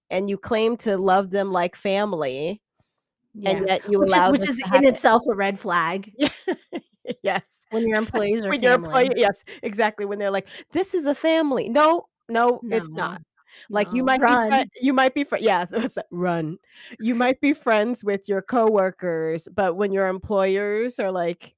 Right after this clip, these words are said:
Speaker 1: "Ugh, we're like family." No, this is not the Olive Garden.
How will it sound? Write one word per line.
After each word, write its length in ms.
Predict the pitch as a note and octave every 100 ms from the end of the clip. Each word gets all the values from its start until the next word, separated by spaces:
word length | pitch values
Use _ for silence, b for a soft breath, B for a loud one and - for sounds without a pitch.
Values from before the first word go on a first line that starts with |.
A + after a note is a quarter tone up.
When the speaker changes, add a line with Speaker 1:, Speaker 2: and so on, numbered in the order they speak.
| _
Speaker 1:
"Ugh, 80 | B3 -
we're 180 | D#4+ D#4
like 220 | D4+ -
family." 640 | - C#4 C#4 C4+ A#3 F#3+ E3
No, 500 | F#3 F3 C#3 C#3 - _
this 200 | F#3 -
is 120 | G3
not 220 | G3 G3+
the 100 | A#3
Olive 240 | G#3+ F3+ E3+
Garden. 560 | E3+ D#3 D#3 D3+ D3+